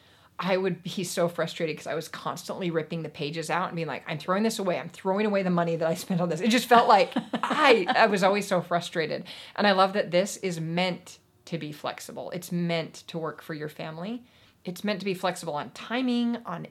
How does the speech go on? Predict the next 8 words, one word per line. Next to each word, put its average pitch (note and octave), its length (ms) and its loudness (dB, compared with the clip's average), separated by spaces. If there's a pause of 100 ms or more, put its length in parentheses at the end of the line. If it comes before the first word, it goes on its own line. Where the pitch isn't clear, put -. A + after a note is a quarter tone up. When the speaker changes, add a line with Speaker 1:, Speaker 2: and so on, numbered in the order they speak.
Speaker 1:
ages, G#3+ 800 -2
on D#3 140 -4
exactly D#3+ 460 -4
the C#3+ 100 -10
subjects A3 460 -6
that - 100 -10
you G#3+ 140 -6
learn. F#3+ 480 -6